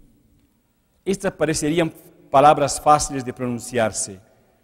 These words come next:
pero se vuelven duras y fuertes si recobran el rostro concreto de los discapacitados que están marchando desde semana por reclamar atención a su condición,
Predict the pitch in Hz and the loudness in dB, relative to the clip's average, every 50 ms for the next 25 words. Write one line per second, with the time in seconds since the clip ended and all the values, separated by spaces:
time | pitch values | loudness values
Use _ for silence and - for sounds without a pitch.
0 | _ _ _ _ _ _ _ _ _ - 143 151 151 - 170 143 156 185 196 190 | _ _ _ _ _ _ _ _ _ -4 -2 -2 0 0 -2 0 2 2 2 2
1 | 156 180 160 143 151 151 127 170 208 220 208 185 - - 139 131 - - 147 165 | 2 0 0 0 -2 -6 -6 -4 -2 0 0 0 0 -2 -8 -12 -10 -2 4 4
2 | 180 190 185 - - 185 190 190 - - - - - - _ _ _ _ _ _ | 6 6 4 -2 -6 -6 -6 -6 -6 -10 -16 -20 -20 -20 _ _ _ _ _ _
3 | _ - - - 156 156 147 143 151 - 170 175 165 170 175 165 156 139 127 117 | _ -14 -10 -6 -2 -2 -2 -2 -4 -2 -4 -2 0 0 0 0 2 0 -2 -2
4 | 110 139 160 165 156 - 147 139 135 - 131 120 117 113 - 135 139 156 156 156 | 0 0 0 0 0 -4 -6 -6 -6 -6 -8 -8 -8 -8 -6 -4 -2 -2 -4 -4
5 | - 165 165 170 170 _ _ _ _ _ _ _ _ _ _ _ - 110 123 123 | -8 -10 -10 -10 -12 _ _ _ _ _ _ _ _ _ _ _ -12 -8 -6 -6
6 | 123 113 98 139 151 - - - 117 - 113 113 - - - - - 123 131 135 | -4 -4 -4 -4 -4 -4 -6 -12 -12 -10 -10 -12 -12 -12 -12 -2 2 4 4 4
7 | 135 143 147 143 - - - - - _ _ _ _ _ - - 110 - - - | 4 0 -6 -8 -12 -20 -20 -20 -20 _ _ _ _ _ -20 -16 -14 -12 -6 -2
8 | 123 127 127 123 113 110 - - - 127 123 127 131 131 135 113 113 117 117 110 | -2 -2 0 -2 -4 -6 -6 -6 -2 -2 -2 -2 -2 -6 -8 -8 -8 -10 -10 -10
9 | 113 104 - - 104 104 113 120 127 127 127 127 127 _ _ _ _ _ _ _ | -12 -14 -14 -14 -12 -8 -6 -4 -4 -4 -8 -12 -16 _ _ _ _ _ _ _
10 | _ _ _ _ _ _ _ _ _ _ _ _ _ - 113 117 110 110 120 - | _ _ _ _ _ _ _ _ _ _ _ _ _ -6 -6 -6 -4 -4 -8 -6
11 | - 117 113 120 123 127 127 123 123 - 113 107 104 - - 120 127 139 139 135 | -2 -2 2 2 4 4 2 0 -2 -4 -12 -10 -8 -8 -6 -2 0 0 0 0
12 | 139 - - _ _ - 110 - - - 139 135 - 127 117 113 104 98 107 101 | -2 -6 -14 _ _ -14 -12 -12 -8 -10 -10 -10 -10 -12 -12 -12 -12 -14 -12 -8
13 | - - - 104 110 120 123 127 120 101 90 | -8 -8 -8 -6 -4 -2 -2 -2 -2 -6 -10